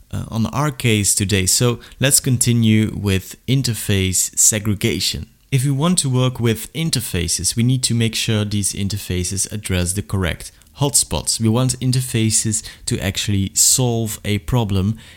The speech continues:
instead of just slapping them on it and call it a solution, right? So they should be specific and small,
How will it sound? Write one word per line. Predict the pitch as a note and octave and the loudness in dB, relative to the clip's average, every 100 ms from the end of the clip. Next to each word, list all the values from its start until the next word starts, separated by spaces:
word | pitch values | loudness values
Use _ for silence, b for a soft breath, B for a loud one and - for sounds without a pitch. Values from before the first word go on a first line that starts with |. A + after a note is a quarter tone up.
| B | B
instead | A#2+ - C#3+ | 0 2 2
of | C3+ G#2 | 0 2
just | A#2 A2 - - - | 2 4 2 0 0
slapping | - C#3+ A#2 A2+ | 2 0 0 2
them | G#2+ | 2
on | A2+ G2 | 2 0
it | F#2 B B | -2 B B
and | - G#2 | -2 0
call | G2+ G2+ | 2 2
it | G2+ - | 2 2
a | G#2+ G2+ | 2 4
solution, | - G#2 A#2 A2+ - F2+ F#2+ B2+ G2 | 4 4 6 6 4 0 0 -2 -2
right? | F2 G#2 - B B B B B | -2 -2 -6 B B B B B
So | - C#3+ C3 - | -2 0 0 0
they | C3 | 0
should | B2+ C#3 B2+ | 2 0 0
be | B2 A#2 A2 B2 | 2 2 0 0
specific | - B2 - E3+ - G#3 - - | 0 2 2 2 0 -2 -6 -6
and | A2+ G#2+ | 0 2
small, | - D3 D3+ G#2 A2 B2+ | 2 2 2 2 0 -4